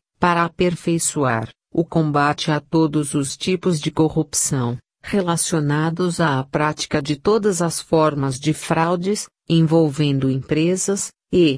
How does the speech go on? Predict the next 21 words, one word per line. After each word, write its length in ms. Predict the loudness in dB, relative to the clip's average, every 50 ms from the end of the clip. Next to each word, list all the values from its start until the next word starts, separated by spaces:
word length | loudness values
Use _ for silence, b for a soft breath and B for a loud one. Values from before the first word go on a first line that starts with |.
| -4 _ _ _
pessoas 640 | -4 -2 -2 -2 -4 -4 -2 0 0 0 0 -2 -4
físicas 680 | -4 -2 -2 0 0 0 -2 -4 -2 -2 -2 0 0 0
inexistentes. 1400 | 0 2 2 2 2 0 0 0 0 0 -2 -4 -4 -4 -2 -2 -2 -2 -2 -4 -4 -4 -4 -4 -4 -8 -12 _ _ _ _ -4
É 100 | 0 0
importante 880 | 0 0 0 -2 0 0 0 0 0 0 0 0 0 0 -2 -4 -8 -6
que 140 | -4 -2
as 140 | -2 -2 -2
sobreditas 920 | -4 -4 -2 -4 -2 0 -2 -2 -2 -2 -2 -2 -2 -2 -2 -2 -2 0 0
informações 1200 | 0 0 -2 -2 -4 -2 -2 0 0 0 -2 -2 -4 -2 -2 0 0 0 0 -2 -4 -6 -8 -10 _ _ _ _ -2
estejam 600 | -2 -2 0 0 0 2 2 2 2 2 0 0
disponíveis, 1120 | 0 -2 -2 -4 -4 -4 -2 0 0 2 2 2 2 0 0 0 0 0 0 -2 -6 -8 _ _ _ -4
de 160 | 0 0 0
forma 520 | 0 0 -2 0 0 0 0 -2 -2 -2 0
centralizada, 1200 | -2 0 2 2 2 0 0 0 2 2 2 2 0 0 0 0 0 0 -2 -4 -4 -6 -8 -10 _ _ _ -2
em 180 | 0 2 2
bancos 520 | 2 2 2 2 2 0 -2 -4 -6 -6 -4
de 180 | -2 -2 -2
dados 520 | 0 2 0 0 0 -2 -2 -2 -4 -4 -2
de 140 | 0 0 0
acesso 600 | 0 0 -2 0 2 2 2 0 0 -2 -2 0
nacional. 720 | 0 0 0 -2 -2 -2 -2 0 0 0 -2 -2 -4